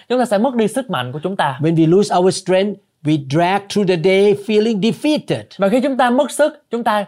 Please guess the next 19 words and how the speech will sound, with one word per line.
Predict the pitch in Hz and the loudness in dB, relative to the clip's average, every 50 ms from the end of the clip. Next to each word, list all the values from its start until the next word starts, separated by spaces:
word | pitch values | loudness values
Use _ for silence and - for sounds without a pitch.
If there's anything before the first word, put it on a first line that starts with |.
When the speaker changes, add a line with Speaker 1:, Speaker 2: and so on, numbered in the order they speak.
| _ | _
Speaker 1:
lê | - 180 190 202 214 226 233 233 233 233 233 | -4 -2 0 2 2 2 2 2 2 2 2
lết | 226 233 269 285 - - | 2 2 0 0 -2 -4
cả | 147 143 | -6 -4
ngày | 180 208 196 160 143 | -4 -4 -4 -4 -4
với | 139 190 | -4 -4
cảm | - 143 139 160 | -4 -4 -4 -4
giác | 185 220 - | -4 -4 -4
thất | - 277 277 - | -4 -6 -4 -4
bại. | 170 139 113 110 104 101 120 127 - _ | -2 -2 -2 -2 -4 -6 -10 -14 -14 _
Speaker 2:
And | - 143 147 160 | -4 0 2 2
when | 196 202 | 2 2
we | 185 208 - | 0 -2 -4
are | 202 180 156 127 - _ _ _ - - - - | -4 -4 -6 -6 -10 _ _ _ -20 -20 -12 -6
not | 151 151 185 226 220 - | -2 0 0 0 -2 -4
strong, | - - - 202 220 214 190 160 135 117 107 - _ _ _ _ _ _ - | -6 -4 -2 0 2 4 4 2 2 0 -4 -10 _ _ _ _ _ _ -2
we | 139 160 165 160 | 2 2 2 2
may | 160 160 160 160 - _ | 2 0 -2 -4 -8 _
catch | - 208 208 202 - | -6 -4 -4 -4 -6
diseases | - - 147 180 165 127 131 233 254 254 190 - 190 185 165 - | -8 -4 -2 -2 -2 0 0 0 0 0 0 0 0 -2 -2 -4